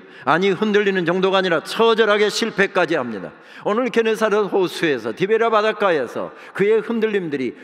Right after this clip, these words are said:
일단 종결되었다가 또다시 요한복음 이십일 장 말씀을 보게 되면 또 흔들리고 있는 모습을 발견하게 됩니다. 누가복음은 사역 초기에 있었던 사건이었고, 요한복음 이십일 장은 예수님께서 부활,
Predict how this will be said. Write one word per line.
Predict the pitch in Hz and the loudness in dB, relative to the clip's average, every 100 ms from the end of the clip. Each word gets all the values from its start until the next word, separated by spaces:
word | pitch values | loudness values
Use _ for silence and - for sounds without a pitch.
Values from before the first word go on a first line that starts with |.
| - | -10
일단 | 180 220 214 240 | -6 -4 -2 0
종결되었다가 | 220 214 214 196 175 147 - 120 120 - | 0 0 0 0 0 -2 -4 -4 -4 -2
또다시 | 233 240 220 220 - 214 202 | 0 2 2 0 -2 -6 -2
요한복음 | 202 196 196 202 196 | 0 0 0 -2 -2
이십일 | 208 - 202 196 | -4 -4 -4 -2
장 | 208 196 | 0 0
말씀을 | 190 - 196 190 | -2 -2 -2 0
보게 | 185 190 | 0 0
되면 | 185 175 190 180 117 87 - - - _ _ _ - | 0 0 0 0 -2 -10 -16 -20 -20 _ _ _ -4
또 | 214 | -2
흔들리고 | 233 208 190 180 160 | -2 0 0 0 0
있는 | 143 156 | -2 -2
모습을 | 147 135 143 | -2 -2 -2
발견하게 | 156 135 143 131 117 | -2 0 -2 -2 -4
됩니다. | 104 92 78 71 73 _ _ _ _ _ _ _ _ | -6 -10 -14 -18 -20 _ _ _ _ _ _ _ _
누가복음은 | 143 147 139 143 131 120 | -4 -2 -2 -2 -2 -4
사역 | 131 156 - - | -4 -6 -6 -10
초기에 | - 185 156 135 | -8 -6 -4 -6
있었던 | 117 135 139 123 | -6 -8 -8 -8
사건이었고, | - 127 127 107 92 - 82 - _ _ _ 135 | -10 -8 -8 -8 -12 -14 -16 -16 _ _ _ -6
요한복음 | 139 139 147 143 | -6 -4 -4 -4
이십일 | 147 143 160 156 | -6 -6 -6 -6
장은 | 156 120 110 113 | -6 -6 -6 -6
예수님께서 | 143 151 160 139 120 117 | -6 -6 -6 -6 -6 -6
부활, | 131 139 143 | -2 -4 -4